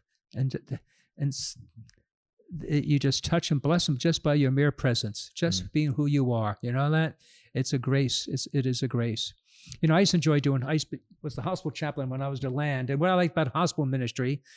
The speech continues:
Speaker 1: I did visit all the Catholics was that you didn't really have to stay, you know, a long time.
Speaker 2: Right.
Speaker 1: Just be there, few short words, you know, pray, give 'em communion. And that meant the world of difference. You know, as for some people, you really, it was really, you know,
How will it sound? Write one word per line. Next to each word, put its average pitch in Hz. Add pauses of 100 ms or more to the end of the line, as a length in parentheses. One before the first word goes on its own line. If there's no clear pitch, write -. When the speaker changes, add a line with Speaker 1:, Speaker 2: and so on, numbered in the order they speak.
(480)
Speaker 1:
I 131
did 131
visit 135
all 131
the 127
Catholics 143
was 135
that 135 (280)
you 165
didn't 240
really 220
have 185
to 190
stay, - (720)
you 165
know, 147
a -
long 139
time. 101 (140)
Speaker 2:
Right. 90 (180)
Speaker 1:
Just - (160)
be 156
there, 147 (220)
few 151
short 143
words, 131 (760)
you 139
know, 123 (140)
pray, 131
give 127
'em 127
communion. 123 (400)
And 139
that 170
meant 160
the 127
world 143
of 127
difference. 117
You 135
know, 123
as 156
for -
some 160
people, 127
you 151
really, 160
it -
was 156
really, 156
you 151
know, 120